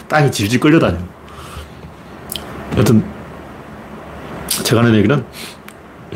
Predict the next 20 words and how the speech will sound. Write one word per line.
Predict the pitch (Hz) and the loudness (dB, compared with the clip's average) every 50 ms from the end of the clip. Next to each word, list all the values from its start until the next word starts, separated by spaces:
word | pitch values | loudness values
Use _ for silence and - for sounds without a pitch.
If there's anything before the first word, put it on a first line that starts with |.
| 107 92 90 - 123 | -6 -4 -2 2 4
왜 | 104 113 120 | 4 4 4
갑자기 | 120 - - 135 110 - | 4 4 4 4 4 4
태권도 | - 127 - 135 120 120 107 | 2 2 4 4 6 6 6
얘기까지 | 104 98 101 101 - - 107 95 | 6 6 4 2 4 2 2 2
나온지 | 92 95 104 104 104 | 4 4 4 4 4
몰라도, | 92 87 87 85 104 120 110 - - - - - - - - - - - - | 4 2 2 4 2 2 0 0 -4 -8 -8 -8 -8 -10 -14 -18 -14 -2 2
모든 | 98 107 120 135 127 123 | 4 6 6 6 4 4
변화는 | 120 117 113 117 123 139 135 113 - 110 | 4 4 4 4 4 4 2 0 0 -2
어떤 | 95 - 117 92 | 0 2 2 2
둘 | - 120 135 | 4 4 4
사이에서 | 131 - 151 156 160 143 120 - 123 | 4 4 4 6 6 6 6 4 2
일어나고, | 87 92 87 85 92 113 113 107 | 0 2 0 2 0 0 0 0
어떤 | 107 95 120 101 | -2 -2 0 0
하나는 | 92 113 123 139 143 135 135 131 - - | 2 2 2 4 2 2 0 -2 -6 -2
변화의 | - 110 104 120 120 117 117 | 2 4 4 6 6 6 6
원인이 | 98 92 117 135 123 - | 6 6 6 6 6 6
될 | 131 117 | 6 4
수 | - - 107 | 4 4 2
없다. | 90 - - - - - - - - - - - - - - - - - - - - - | 2 4 2 2 2 -2 -6 -14 -16 -18 -20 -20 -20 -20 -20 -20 -20 -20 -20 -20 -20 -16
그리고, | - - 98 104 - 180 - | -6 0 2 4 4 4 2